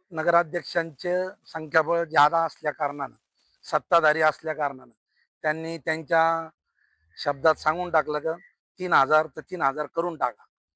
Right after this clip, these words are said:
मग ती, ती पावती चार हजार वरून तीन हजार वार्षिक पाणीपट्टी झालेली आहे. परंतु मी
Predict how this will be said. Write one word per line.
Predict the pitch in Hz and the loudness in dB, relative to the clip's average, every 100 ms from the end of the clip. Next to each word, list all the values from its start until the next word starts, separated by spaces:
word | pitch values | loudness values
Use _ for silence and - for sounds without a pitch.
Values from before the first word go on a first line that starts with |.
| _ _ | _ _
मग | 143 | -16
ती, | - | -14
ती | 160 185 190 196 _ | -14 -10 -10 -12 _
पावती | 160 165 - - | 0 0 -8 -14
चार | 202 175 175 | -4 2 4
हजार | 156 147 156 | 4 2 0
वरून | 165 170 | -2 -8
तीन | - 170 | -6 0
हजार | 139 143 165 - _ _ _ _ _ _ _ _ | 0 0 -2 -8 _ _ _ _ _ _ _ _
वार्षिक | 151 160 - 175 165 | 0 0 -4 -4 -2
पाणीपट्टी | 160 147 160 - | -2 -4 -10 -8
झालेली | 139 127 135 131 | -12 -10 -10 -12
आहे. | 110 _ _ _ _ | -16 _ _ _ _
परंतु | 165 180 170 196 196 | 0 0 -2 -4 -4
मी | 185 196 202 208 214 | -4 -6 -4 -6 -10